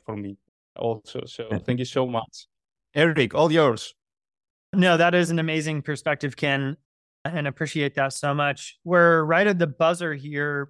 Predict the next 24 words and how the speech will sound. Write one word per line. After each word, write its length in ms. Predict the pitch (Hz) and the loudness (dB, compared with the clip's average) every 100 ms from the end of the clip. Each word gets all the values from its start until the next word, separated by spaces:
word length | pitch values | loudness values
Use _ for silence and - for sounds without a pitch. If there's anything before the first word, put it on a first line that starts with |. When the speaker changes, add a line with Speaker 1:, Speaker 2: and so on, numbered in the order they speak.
| 143 | -6
Speaker 3:
but 320 | 156 147 143 143 _ _ _ _ _ | 0 2 0 -4 _ _ _ _ _
one 220 | - 214 320 | 0 2 4
thing 160 | 349 | 2
I'm 200 | 269 185 | 0 0
really 280 | 165 185 180 | 0 2 2
curious 460 | 175 165 165 165 - | -2 -6 -6 -6 -6
to 80 | 135 | -4
ask 320 | 143 160 165 | -4 -4 -8
you 80 | 143 | -8
just 240 | 151 - | -8 -6
on 80 | 139 | -6
a 60 | |
personal 440 | 127 151 147 165 135 | -6 -6 -6 -4 -4
level, 520 | 131 127 135 127 - _ _ _ _ _ _ _ _ - | -4 -2 -2 -4 -6 _ _ _ _ _ _ _ _ -6
you 160 | 175 160 | 0 2
know, 120 | 151 | 2
you've 420 | 147 156 180 180 | 0 -2 -2 -2
worked, 640 | 151 147 190 240 - - - - | -6 -2 0 0 -4 -20 -20 -4
you 100 | 175 | 2
have 100 | 208 | 4
an 80 | 214 | 4
interesting 420 | 202 - 185 180 | 0 -4 -6 -4
perspective 640 | 170 156 - 160 165 156 143 | -4 -4 -2 -2 0 -2 -2
because, 680 | 143 147 139 143 131 - | -4 0 0 -2 -4 -10